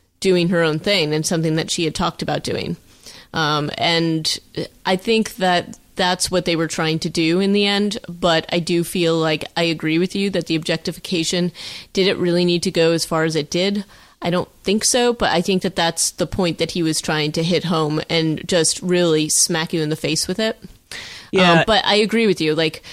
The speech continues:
Speaker 1: do you, do you rail against the objectification of women by showing women in this way?
Speaker 2: Yeah.
Speaker 1: And I think he's trying to show how, how heinous it really is. And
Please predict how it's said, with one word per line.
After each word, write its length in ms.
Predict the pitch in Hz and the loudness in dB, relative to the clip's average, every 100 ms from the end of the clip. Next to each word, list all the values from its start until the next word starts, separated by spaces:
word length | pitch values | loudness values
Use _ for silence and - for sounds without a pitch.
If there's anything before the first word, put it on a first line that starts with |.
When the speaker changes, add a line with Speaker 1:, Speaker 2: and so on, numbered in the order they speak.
| - - - 170 170 175 | -20 -18 -8 -6 -4 -4
Speaker 1:
do 160 | 165 180 | -2 2
you, 280 | 180 165 - | 4 4 2
do 200 | 160 180 | -2 0
you 140 | 170 | 0
rail 260 | 165 180 180 | 2 4 4
against 360 | 175 165 175 | 2 0 0
the 60 | 180 | -2
objectification 840 | 156 165 180 170 - - 175 - 165 | 0 -2 -2 -4 -6 -2 -2 0 -2
of 120 | 170 | 0
women 260 | 170 175 | 0 0
by 140 | 165 147 | 0 0
showing 360 | - 165 165 | 0 0 0
women 260 | 160 165 165 | 0 2 2
in 80 | 160 | 0
this 240 | 156 - | 0 0
way? 420 | 156 165 214 233 226 - - - | 0 0 0 -2 -4 -12 -16 -6
Speaker 2:
Yeah. 200 | 95 85 | -4 -2
Speaker 1:
And 220 | 180 180 | 2 2
I 120 | - 180 | 2 0
think 240 | - 220 | 0 0
he's 220 | - 202 - | 2 0 2
trying 240 | 190 175 | 0 0
to 80 | 170 | 0
show 260 | - 170 | 2 2
how, 600 | 165 165 170 170 165 - - - | 2 0 2 2 0 -4 -12 -18
how 260 | - - 190 | -12 -2 0
heinous 400 | 185 285 269 - | 2 2 2 2
it 160 | 156 165 | -2 0
really 300 | 226 214 156 | 2 2 2
is. 540 | 196 240 107 - - - | 2 2 0 -2 -4 0
And 640 | 175 170 165 165 - | 0 2 2 0 -2